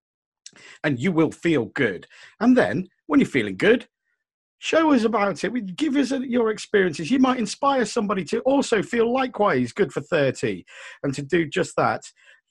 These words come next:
Get, hit across social media, the hashtag feel good for thirty, and you will be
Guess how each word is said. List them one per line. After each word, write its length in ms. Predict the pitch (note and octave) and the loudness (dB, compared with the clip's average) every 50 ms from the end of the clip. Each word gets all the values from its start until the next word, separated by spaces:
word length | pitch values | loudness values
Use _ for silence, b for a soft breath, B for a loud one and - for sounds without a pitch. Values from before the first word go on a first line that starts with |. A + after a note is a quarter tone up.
| b - G#2+ | b -14 -8
Get, 180 | A2 D3+ - - | -4 -4 -4 -4
hit 180 | A#2 F3+ - - _ _ - | -4 -8 -8 -10 _ _ -14
across 340 | C#3+ - - A#3+ A#3 - - | -12 -4 0 0 0 0 0
social 320 | - E3+ C#3 - - C#3+ | 0 0 0 0 0 0
media, 400 | A#2+ B2 B2 A#2+ A#2+ A#2+ A#2 A2 - b b b b | 0 0 -2 -2 -2 -2 -4 -4 -8 b b b b
the 60 | C#3 | -2
hashtag 500 | C3+ E3 D3+ C#3 - - C3 G#2+ F#2+ F#2 | 0 0 0 -2 -2 -4 -4 -4 -4 -4
feel 180 | - C4+ C4 G#3 | -2 -2 -2 -2
good 400 | C#3 - A3 F#3+ B2+ G2 - - _ _ _ _ | 0 2 2 2 2 2 -2 -6 _ _ _ _
for 100 | - C3+ | -6 -6
thirty, 640 | C3 - D3 C3 B2 A#2 - - A2+ F2 D#2+ C#2+ - _ _ _ _ _ A#2+ | -4 0 0 0 0 -2 -4 -6 -6 -8 -8 -10 -18 _ _ _ _ _ -8
and 180 | A#2+ A#2 A2+ | -6 -6 -4
you 140 | A#2+ C3 B2 | -4 -4 -4
will 480 | A2+ A2 C#3+ D3+ B2 F#2+ F2 D#2 C#2+ _ _ _ _ _ _ _ - | -2 0 0 0 0 0 -4 -10 -14 _ _ _ _ _ _ _ -6
be 380 | - A2+ F#2+ F2 D#2 C#2+ - | -6 -4 -4 -6 -8 -12 -18